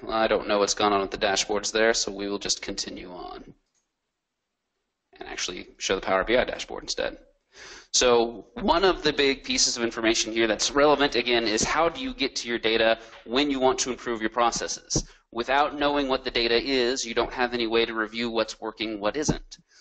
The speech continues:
So Microsoft has natively to its Power B I business intelligence tool the ability to show you your dynamic C R M data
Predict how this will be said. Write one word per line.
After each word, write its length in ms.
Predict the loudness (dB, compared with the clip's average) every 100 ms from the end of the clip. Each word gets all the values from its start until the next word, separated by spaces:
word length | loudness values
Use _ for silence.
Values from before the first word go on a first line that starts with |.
| _
So 260 | 2 4 4
Microsoft 600 | 2 -2 -2 2 2 2
has 440 | 2 4 4 2
natively 580 | 0 -2 -2 -6 -6 -6
to 420 | -4 -4 -4 -2
its 160 | -2 -2
Power 320 | -2 2 2
B 180 | 2 2
I 240 | 4 4
business 320 | 0 -4 -6
intelligence 540 | -6 -2 0 -2 -6 -8
tool 440 | -10 -12 -12 -12 _ _ _
the 120 | -8 -4
ability 400 | 0 2 2 -2
to 120 | -2
show 300 | 0 2 2
you 220 | 0 -6
your 420 | -2 2 4 4
dynamic 480 | 2 0 0 -2 -2
C 240 | -4 -2
R 140 | -4 -4
M 200 | -6 -2
data 340 | -2 -2 -6